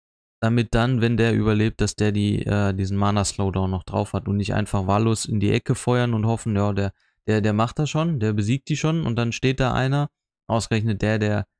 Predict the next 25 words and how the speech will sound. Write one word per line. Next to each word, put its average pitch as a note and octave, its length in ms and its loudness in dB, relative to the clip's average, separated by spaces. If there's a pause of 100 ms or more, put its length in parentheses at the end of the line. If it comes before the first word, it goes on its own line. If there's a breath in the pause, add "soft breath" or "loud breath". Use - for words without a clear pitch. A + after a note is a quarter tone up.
(160)
nicht A2 300 -4
als G2+ 200 0
Hauptziel G2 440 0
markiert F#2 480 -2
wurde. - 180 -4
Na, A#2 220 2
also A2 140 0
da A#2+ 260 2 (380 loud breath)
nochmal B2+ 300 2
so, A2 140 2
dann A2 280 0
so A2 60 2
ein G#2+ 100 2
bisschen A2+ 280 2
gucken, A2+ 380 0
das G2 200 -2
ist F#2+ 120 -4
so F#2 200 0
dann, F2 260 -2 (400)
dann F#2 100 -6
Feintuning. F2+ 640 -2
Ja, F#2+ 180 2
aber G2 120 2
ich - 100 -6
glaube, G#2+ 320 2